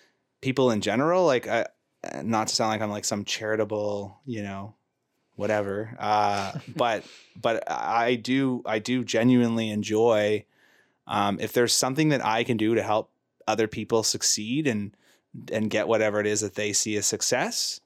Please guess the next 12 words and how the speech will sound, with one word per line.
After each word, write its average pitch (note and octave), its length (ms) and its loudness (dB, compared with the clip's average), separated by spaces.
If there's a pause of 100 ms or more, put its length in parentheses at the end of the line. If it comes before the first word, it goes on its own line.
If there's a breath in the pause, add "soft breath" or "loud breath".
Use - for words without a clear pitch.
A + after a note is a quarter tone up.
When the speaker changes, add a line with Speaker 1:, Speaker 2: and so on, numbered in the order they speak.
(480 soft breath)
Speaker 1:
then A2+ 540 0
that B2 360 0
is, G#2+ 200 -2
like, G2+ 220 -2 (400)
a A2+ 80 -2
really, A#2 420 4
really G#2 500 2 (180)
good G#2+ 200 -2
feeling. F#2 320 -12
So, A#2 200 2
<laughs> - 140 -2
like, A2+ 260 -6